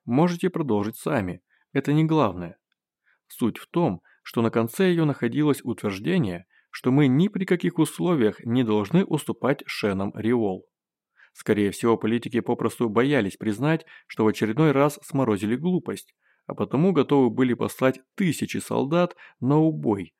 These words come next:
ради завоевания никому не нужной планеты. Должно быть, логика шенских политиков была примерно такой же, потому что вместо того, чтобы махнуть на Ореол рукой, они выдвинули границы Добышевского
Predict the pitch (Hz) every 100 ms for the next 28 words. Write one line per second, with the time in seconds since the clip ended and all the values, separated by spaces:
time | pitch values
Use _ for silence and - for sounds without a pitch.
0 | _ _ 110 110 98 98 98 101 117 170
1 | 139 92 107 113 113 104 98 98 107 139
2 | 139 127 131 123 98 - 65 _ _ _
3 | _ _ _ _ _ _ _ _ 104 107
4 | 110 117 110 - 113 127 117 113 107 120
5 | 110 - - 113 165 160 151 - - _
6 | - 165 165 - 156 151 139 143 156 143
7 | 107 82 90 - _ _ - - 107 127
8 | 131 123 120 143 123 - 131 135 - 110
9 | 107 117 143 131 - 110 113 120 107 104
10 | 120 104 98 - - - - 113 185 165
11 | 175 160 160 131 113 120 143 - 101 98
12 | 98 170 170 - 160 156